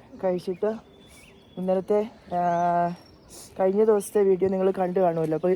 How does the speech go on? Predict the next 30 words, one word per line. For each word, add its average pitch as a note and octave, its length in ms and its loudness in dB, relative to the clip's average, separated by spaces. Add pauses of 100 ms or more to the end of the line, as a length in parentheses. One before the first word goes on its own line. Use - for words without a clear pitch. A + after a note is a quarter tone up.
(120)
ആ F3 120 2
വീഡിയോ F#3 280 6
കണ്ടിട്ടില്ലെങ്കിൽ F3+ 640 0
ആ - 20 2 (100)
വീഡിയോ F3 240 0
കണ്ടതിന് E3+ 400 -2
ശേഷമേ F3 400 -4 (420)
ഈ F#3 100 -2
വീഡിയോ F3 280 4
കാണാവുള്ളേ. D#3+ 540 0 (440)
കാരണം F3+ 260 2 (100)
അത് E3 120 2 (380)
<clears throat> D3+ 340 -4 (840)
ഞാൻ D3+ 140 -4 (120)
ഭയങ്കരമായിട്ട് E3 680 2
പെട്ടുപോയ F3+ 540 4
ഒരു E3+ 160 0
ദിവസമായിരുന്നു. D#3+ 560 0 (520)
കാരണം E3+ 340 0
രാവിലെ E3 420 2
അവിടെ F3 160 2
നിന്ന് F3 160 -2
ഇറങ്ങി E3 260 -4 (600)
മൂന്ന് G3+ 320 0
ദിവസം G3 380 2
കൊണ്ട് F#3+ 180 0
ഇവിടെ F3+ 160 2
നിന്ന് F#3 140 0
അങ്ങോട്ട് F3+ 380 0
നടന്നത് E3+ 400 -2